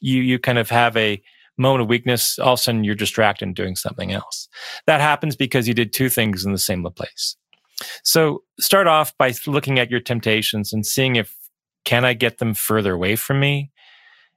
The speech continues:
Can I make them less obvious? You know, I, you know, as I say, the, you know, the cookies, you know, on the counter, nice and hot, aren't going to be eaten quite as fast as one in the tin, which you've put in the pantry,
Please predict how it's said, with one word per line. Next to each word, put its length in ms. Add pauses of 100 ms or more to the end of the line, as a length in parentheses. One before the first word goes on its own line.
(120)
Can 200
I 560 (280)
make 260
them 160
less 200 (120)
obvious? 720
You 80
know, 300
I, 200
you 360
know, 160
as 260
I 60
say, 220
the, 440
you 140
know, 160
the 80
cookies, 680 (200)
you 80
know, 180 (440)
on 160
the 80
counter, 580
nice 260
and 80
hot, 320 (480)
aren't 280
going 160
to 40
be 120
eaten 200
quite 280
as 100
fast 340
as 100
one 200
in 80
the 80
tin, 480 (1000)
which 220
you've 180
put 160
in 80
the 80
pantry, 800